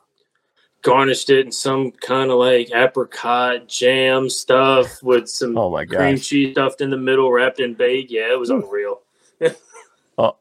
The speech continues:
Speaker 2: oh my gosh, that sounds great. So I need to come visit you guys and, uh, just come by after you come back with the food.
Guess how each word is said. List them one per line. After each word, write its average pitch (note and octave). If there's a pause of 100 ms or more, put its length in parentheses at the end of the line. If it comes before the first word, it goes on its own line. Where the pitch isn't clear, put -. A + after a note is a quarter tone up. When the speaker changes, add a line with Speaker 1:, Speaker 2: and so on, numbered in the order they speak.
(120)
Speaker 2:
oh C3+
my G#2+
gosh, G#2+
that C#3+
sounds D3+
great. B2 (100)
So A#2 (260)
I B2+
need D#3
to D#3+
come C#3+
visit C3
you B2+
guys G#2 (120)
and, A2+ (440)
uh, A2+
just G#2+
come C3
by B2
after A#2+
you A#2
come A#2+
back A2+ (220)
with A#2+
the G#2
food. A2+